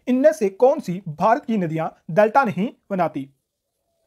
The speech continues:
ऑप्शन आपके कावेरी, गंगा, महानदी या इनमें से कोई नहीं।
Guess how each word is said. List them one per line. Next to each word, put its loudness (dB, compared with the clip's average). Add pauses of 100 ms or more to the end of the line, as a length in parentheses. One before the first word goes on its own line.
(1500)
ऑप्शन 2
आपके 2
कावेरी, 2
गंगा, 2
महानदी 2
या 2
इनमें -2
से -4 (180)
कोई 2
नहीं। -8